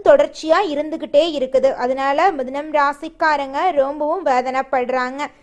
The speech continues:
மிதுனம் ராசியில பிறந்தவங்க காலம் காலமா கஷ்டப்படுறமே, காலங்கள் மாறுது, சுய ஜாதகத்துல நல்லதுதான் இருக்குதுன்னு சொல்றாங்க. ஆனா என் வாழ்க்கையில நல்ல மாற்றம் வந்ததா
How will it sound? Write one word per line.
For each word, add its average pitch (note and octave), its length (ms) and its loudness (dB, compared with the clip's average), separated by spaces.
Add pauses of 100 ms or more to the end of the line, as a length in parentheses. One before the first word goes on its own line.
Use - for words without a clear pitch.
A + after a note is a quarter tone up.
(240)
மிதுனம் C#4+ 400 2
ராசியில E4 400 2 (160)
பிறந்தவங்க D4 640 -2 (180)
காலம் D#4+ 400 2
காலமா D4 400 2 (160)
கஷ்டப்படுறமே, C4+ 840 -2 (480)
காலங்கள் D#4 520 4 (100)
மாறுது, C4 440 4 (480)
சுய D#4+ 320 -2
ஜாதகத்துல D#4+ 720 2
நல்லதுதான் D4 560 2
இருக்குதுன்னு D4 440 -6
சொல்றாங்க. C4 440 -2 (600)
ஆனா C#4+ 260 2 (280)
என் C4+ 160 -2
வாழ்க்கையில C#4+ 600 -2 (120)
நல்ல C4+ 180 0 (140)
மாற்றம் C#4+ 460 -4
வந்ததா C#4 320 0